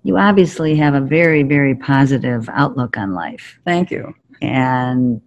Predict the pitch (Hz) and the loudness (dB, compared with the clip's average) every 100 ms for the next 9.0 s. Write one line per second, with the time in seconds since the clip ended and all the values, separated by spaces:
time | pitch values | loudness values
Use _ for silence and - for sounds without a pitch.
0 | _ _ - 156 180 180 160 - 139 127 | _ _ -4 0 0 2 0 2 2 2
1 | 151 170 - 135 139 143 139 139 139 135 | 0 -4 -4 -4 -2 -4 -2 2 2 0
2 | - - 143 139 143 - 143 139 170 185 | -12 -6 0 0 0 2 4 4 2 -2
3 | 143 - 143 143 139 143 135 135 135 135 | -4 -4 -6 -4 -4 -4 -4 -4 -8 -10
4 | 131 - 135 156 147 - 139 123 120 127 | -12 -10 -12 -8 -8 -4 -4 -4 -2 -2
5 | 120 160 - - - - - - - 165 | -2 -4 -10 -16 -20 -20 -20 -6 0 0
6 | - 165 - 190 208 214 175 160 151 147 | -2 -6 0 4 4 4 0 2 2 2
7 | - - - 170 180 175 170 156 147 139 | -4 -12 -6 -2 0 0 0 0 0 0
8 | 131 135 135 131 123 123 - 139 127 | 0 -2 0 -2 -2 -6 -2 -2 -2